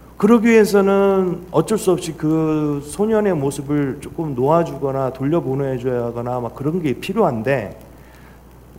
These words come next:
어, 제가 느끼기에는 사업이 되-, 되도록 정상-, 정광석화처럼 망한 이유가 뭐냐면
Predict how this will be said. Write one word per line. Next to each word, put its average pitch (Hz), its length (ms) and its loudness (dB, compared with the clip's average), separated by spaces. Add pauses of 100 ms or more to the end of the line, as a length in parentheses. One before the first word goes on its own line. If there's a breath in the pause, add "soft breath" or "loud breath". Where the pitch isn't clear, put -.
(180)
어, 131 280 -2
제가 180 280 6
느끼기에는 175 520 2
사업이 180 840 2
되-, 139 180 -2 (340)
되도록 143 420 4
정상-, 160 600 2 (300)
정광석화처럼 160 840 4
망한 135 300 0
이유가 120 200 0
뭐냐면 107 560 -2